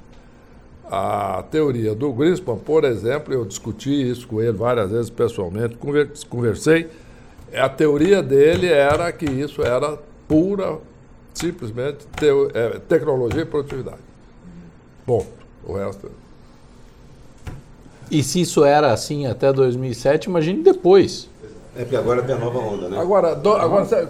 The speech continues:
Speaker 1: cu-, isso leva a uma conclusão interessante. O que que aconteceu, então, em dois mil e sete? Aí, inter-, eu já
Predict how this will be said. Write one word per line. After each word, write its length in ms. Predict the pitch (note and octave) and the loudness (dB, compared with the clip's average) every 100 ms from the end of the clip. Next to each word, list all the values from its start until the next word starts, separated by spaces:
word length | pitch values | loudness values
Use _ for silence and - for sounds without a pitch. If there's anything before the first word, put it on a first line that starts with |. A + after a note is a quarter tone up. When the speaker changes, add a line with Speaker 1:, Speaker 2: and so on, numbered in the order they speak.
| - | -6
Speaker 1:
cu-, 100 | F#3+ | -8
isso 280 | G3 G3 G3 | -6 -4 0
leva 260 | G#3 G3 | 0 0
a 40 | G3+ | -2
uma 60 | |
conclusão 420 | F#3+ F#3 F#3 F3+ F3+ | -2 -6 -6 -6 -6
interessante. 380 | F3+ D3 C#3+ | -4 -4 -4
O 40 | - | -4
que 140 | B3 | -4
que 80 | A#3+ | -4
aconteceu, 520 | A3 G3+ F3+ - F3 | -6 -6 -8 -6 -6
então, 220 | C#3+ D3 | -6 -6
em 20 | C#3 | -2
dois 200 | B2+ A#2 | -2 -2
mil 200 | G#2+ F#2+ | -8 -12
e 40 | |
sete? 240 | - - - - G#2 | -14 -16 -18 -18 -8
Aí, 180 | G#2 D3+ | -6 -4
inter-, 320 | - D#3+ A#2 | -2 -2 -2
eu 180 | C3 D#3+ | 2 2
já 260 | C#3 F#3 | 2 -2